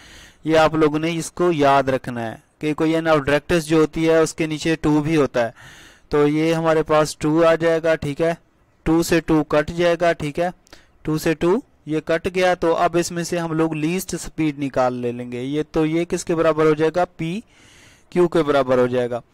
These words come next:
बहरहाल ये इसमें G multiply both side करेंगे तो वी नॉट स्क्वायर is equal to आ जाएगा G into, ये आ जाएगा एचपी प्लस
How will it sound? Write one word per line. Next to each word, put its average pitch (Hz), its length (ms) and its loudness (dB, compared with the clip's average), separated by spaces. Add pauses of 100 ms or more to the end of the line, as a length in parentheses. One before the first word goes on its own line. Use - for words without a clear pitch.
(360)
बहरहाल 180 340 2
ये 175 560 0
इसमें 180 540 -6
G 165 200 -4
multiply 175 560 0
both 160 260 4
side 170 280 -2
करेंगे 165 340 -2
तो 170 140 -2
वी 165 220 -2
नॉट 170 220 2
स्क्वायर 165 420 -2
is 156 120 -4
equal 160 300 2
to 160 60 2
आ 151 100 4
जाएगा 151 320 0
G 156 420 -6
into, 165 520 -2
ये 156 160 2
आ 147 140 4
जाएगा 151 400 -2
एचपी 175 680 -6
प्लस 160 680 0